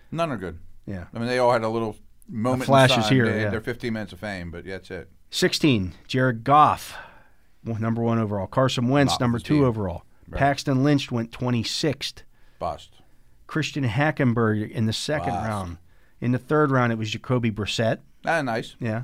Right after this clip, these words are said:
Speaker 1: Very nice.
Speaker 2: And Cody Kessler.
Speaker 1: Ah, mm, bleh.
Speaker 2: In the fourth round, it was Connor Cook, Dak Prescott.
Speaker 1: That's the home run,
Speaker 2: Yeah.
Speaker 1: obviously.
Speaker 2: Cardale Jones. And in the fifth round, it was Kevin Hogan. In the sixth round, Nate Sudfeld,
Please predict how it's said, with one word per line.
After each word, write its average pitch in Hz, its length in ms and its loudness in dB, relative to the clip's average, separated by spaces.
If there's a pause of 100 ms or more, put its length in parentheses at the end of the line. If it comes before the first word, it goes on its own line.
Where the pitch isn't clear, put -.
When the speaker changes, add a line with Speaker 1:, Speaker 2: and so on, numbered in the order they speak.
Speaker 1:
Very 92 160 -10
nice. 92 160 -10
Speaker 2:
And 110 320 -2
Cody 131 240 0
Kessler. 127 500 -6 (800)
Speaker 1:
Ah, - 220 -18 (180)
mm, - 160 -4 (480)
bleh. 85 160 -12 (320)
Speaker 2:
In 117 120 -2
the 110 60 -2
fourth 147 320 0
round, 120 180 4
it - 20 -2
was 107 100 -6
Connor 123 360 0
Cook, 165 340 -2 (460)
Dak 104 240 0
Prescott. 147 480 2 (360)
Speaker 1:
That's 107 260 -4
the 98 100 -8
home 92 200 -6
run, 80 160 -10
Speaker 2:
Yeah. 80 40 -14 (200)
Speaker 1:
obviously. 80 260 -12 (160)
Speaker 2:
Cardale 120 400 4
Jones. 120 540 0 (960)
And 120 240 2
in 117 60 2
the 113 80 0
fifth - 380 -4
round, 110 280 0
it 107 60 -6
was - 80 -10
Kevin 113 300 -2
Hogan. 139 420 0
In 113 80 2
the 113 80 0
sixth - 320 -6
round, 104 180 0
Nate 113 200 -2
Sudfeld, 147 680 0